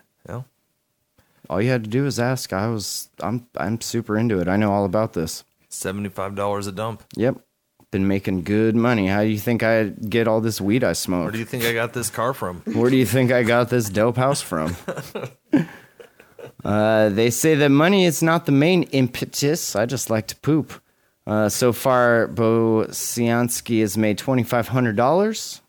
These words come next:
Speaker 1: Hmm.
Speaker 2: This dude's wife is full-time grad student, and they have one-year-old kid.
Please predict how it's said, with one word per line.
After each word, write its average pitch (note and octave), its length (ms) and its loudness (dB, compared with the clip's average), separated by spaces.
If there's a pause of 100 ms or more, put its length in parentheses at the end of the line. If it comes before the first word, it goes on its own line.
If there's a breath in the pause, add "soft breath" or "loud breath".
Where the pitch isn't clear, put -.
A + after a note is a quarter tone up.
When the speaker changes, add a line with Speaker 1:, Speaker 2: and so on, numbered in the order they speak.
(180)
Speaker 1:
Hmm. C3+ 160 -10
Speaker 2:
This - 220 -10
dude's G2 420 -2
wife B2+ 720 0 (220)
is G2+ 180 -6
full-time B2+ 540 0
grad A#2+ 320 2
student, B2 380 0
and A2 120 2
they A2 100 2
have G#2 240 2
one-year-old G2 560 0
kid. D3+ 360 0